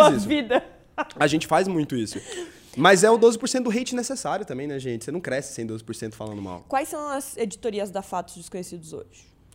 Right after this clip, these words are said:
Speaker 2: Nossa. Do site são, do site do YouTube?
Speaker 1: É do YouTube.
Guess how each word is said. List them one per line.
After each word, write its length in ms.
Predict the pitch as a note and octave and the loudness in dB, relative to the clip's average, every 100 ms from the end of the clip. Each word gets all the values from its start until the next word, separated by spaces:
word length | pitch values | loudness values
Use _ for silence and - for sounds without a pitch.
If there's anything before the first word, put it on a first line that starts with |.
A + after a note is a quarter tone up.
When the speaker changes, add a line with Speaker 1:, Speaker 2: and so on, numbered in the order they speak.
| - _ - | -20 _ -16
Speaker 2:
Nossa. 480 | F#2+ G2 - - E2 _ _ - | -12 -12 -12 -16 -18 _ _ -16
Do 200 | A2 B2 | -8 -6
site 960 | A#2+ - D3 F#3 - - F#3 F3+ F3 D#3+ | -6 -4 -2 -4 -6 -10 -8 -8 -8 -10
são, 540 | - C3 B2 A#2+ A2 | -10 -8 -8 -10 -10
do 100 | A2+ | -10
site 320 | A2+ C#3 C#3 | -8 -8 -8
do 80 | A#2+ | -12
YouTube? 400 | A#2 E3+ C3+ A2 D3+ - _ - - | -10 -10 -10 -14 -18 -20 _ -18 -8
Speaker 1:
É 120 | F#3+ | -6
do 140 | G#3 | -6
YouTube. 420 | A#3 A#3 - E3+ | -8 -10 -16 -20